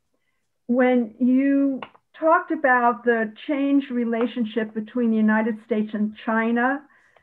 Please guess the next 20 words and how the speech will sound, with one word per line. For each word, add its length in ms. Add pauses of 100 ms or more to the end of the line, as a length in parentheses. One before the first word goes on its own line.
(640)
that 300
was 320 (460)
begun 420
in 120
nineteen 580
seventy, 720 (1300)
you 500
said 260
that 220
Nixon 800
opened 460 (120)
China. 560 (1400)
Well, 240
it 180
took 220 (140)
two, 440
right? 400 (1120)
The 120 (120)
Chinese 520
decided 880